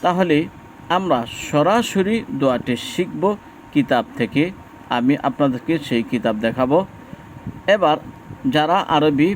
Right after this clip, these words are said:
পারেন না বা দোয়া পড়তে পারেন না, তাদের জন্য বাংলা তর্জমা দেওয়া থাকবে। আপনি ইচ্ছে করলে বাংলা তর্জমার মাধ্যমে সেই দোয়াটি মুখস্থ করে নিতে পারেন। এর পাশাপাশি আমি আপনাদেরকে কিতাবের রেফারেন্স অবশ্যই দেখাবো,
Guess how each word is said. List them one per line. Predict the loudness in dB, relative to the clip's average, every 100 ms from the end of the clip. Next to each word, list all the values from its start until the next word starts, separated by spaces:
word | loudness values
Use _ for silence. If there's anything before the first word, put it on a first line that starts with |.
| 0
পারেন | 0 2
না | 4 2
বা | 2 0
দোয়া | 2 2 2
পড়তে | 0 -2 -2
পারেন | -2 -2 0
না, | 2 2 0 -10 -20 -20 -16 -2
তাদের | -2 0 0
জন্য | 2 2
বাংলা | 2 0 0 0 0
তর্জমা | 0 0 0 -2
দেওয়া | 0 0
থাকবে। | 0 -2 0 0 0 -4 -4
আপনি | -2 -2 -2
ইচ্ছে | -2 -2 -2
করলে | 0 0 0 -2 -6 -20 -10 -4
বাংলা | -2 0 0 0
তর্জমার | 2 0 2 2 2 0
মাধ্যমে | -2 -2 0 -2
সেই | 0 0
দোয়াটি | 2 2 0 0 0
মুখস্থ | 0 0 -4 -2
করে | 0 0
নিতে | 0 -2
পারেন। | -2 0 2 0 -4 -20 -20 -20 -4
এর | 0 0 2
পাশাপাশি | 0 0 -2 -2 0 -2 0
আমি | 0 2
আপনাদেরকে | 0 0 0 0 0 -2 -2 -16 -20 -8
কিতাবের | -2 0 2 2 2
রেফারেন্স | 2 0 0 0 -2
অবশ্যই | -2 0 -2 -2 -2
দেখাবো, | 0 0 0 2 0